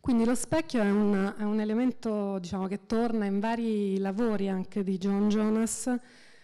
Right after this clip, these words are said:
in pro-, in particolare i lavori in cui, eh, Jonas interroga, esplora la produzione, potremmo dire, della donna come immagine,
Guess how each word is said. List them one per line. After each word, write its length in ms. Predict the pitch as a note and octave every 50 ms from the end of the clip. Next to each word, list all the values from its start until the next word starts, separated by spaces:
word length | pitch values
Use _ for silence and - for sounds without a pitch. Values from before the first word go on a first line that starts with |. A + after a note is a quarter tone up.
| - - _ _ _
in 220 | - G3+ G3+ G3+
pro-, 240 | - - A3 A3 G#3+
in 220 | - G#3+ A3+ A3 G#3
particolare 560 | A#3+ A#3 - - B3 - A#3 A3 A3 A#3+ B3+
i 20 |
lavori 360 | A#3 G3+ F#3+ G3 G#3 A3 A3+
in 140 | A3 G#3+ G3+
cui, 520 | G#3 - - G3+ G#3+ A3+ A3 A3+ A3 G#3+ G3+
eh, 400 | - - F#3+ F#3 F3+ F3+ F3+ E3+
Jonas 680 | E3+ G3+ G#3 G3+ G#3 G#3 A3+ A3 A3 - - - - -
interroga, 1300 | G3+ F#3+ F#3 F#3 F#3 G3+ - - A3 G3+ G3 G3 G3 G#3 G3+ F#3+ G#3 G#3 G#3 G#3 G3+ G3+ - - - -
esplora 840 | G3 F#3+ - - - - G#3+ G3+ F#3+ F#3 F3+ F#3 F#3+ F#3 G3 G#3 G#3 G3+ - - - - - - - _ _
la 120 | - G3 G3
produzione, 800 | E3+ G3 G3 F#3+ G3 G3 - - - - G3 F#3+ F#3+ G3 G3 F#3+
potremmo 340 | - - - F3+ F3+ F3+ F3+
dire, 220 | E3+ G3 F#3+ F#3
della 220 | E3 F3 F3 F#3 F3+
donna 500 | F3+ F#3 F3+ F3 E3+ F3+ F3+ F#3 F#3 F#3+
come 180 | F#3+ E3+ E3+
immagine, 760 | E3+ E3+ F3 F3 E3+ D#3 D#3 D#3+ D#3+ D#3+ D#3+ D#3+ D#3+ E3 E3